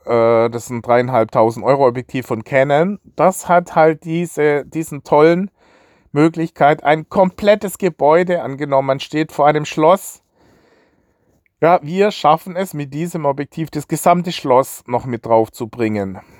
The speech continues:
Ja, und dann kann man die Beine dadurch länger erscheinen lassen, weil's halt diese optischen Verzerrungen im Randbereich liefert, die man natürlich auch positiv einschä-,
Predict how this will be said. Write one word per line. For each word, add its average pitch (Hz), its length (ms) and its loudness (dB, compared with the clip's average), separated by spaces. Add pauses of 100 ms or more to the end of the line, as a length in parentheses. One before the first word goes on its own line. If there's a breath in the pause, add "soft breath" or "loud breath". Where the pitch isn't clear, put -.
(160 loud breath)
Ja, 131 220 4
und 127 100 -2
dann 123 280 -6
kann 135 180 0
man 131 140 -2
die 120 100 -14
Beine 147 560 0
dadurch 135 460 0
länger 143 440 2
erscheinen 135 560 0
lassen, 127 400 0
weil's 127 320 0
halt 131 160 -2
diese 135 280 -8
optischen 131 640 -6 (1120 soft breath)
Verzerrungen 143 840 2
im 131 320 -8
Randbereich 127 960 0 (240)
liefert, 202 720 0 (480)
die 202 460 -4
man 165 220 2
natürlich 165 460 -2
auch 170 160 0
positiv 208 600 -2
einschä-, 131 460 0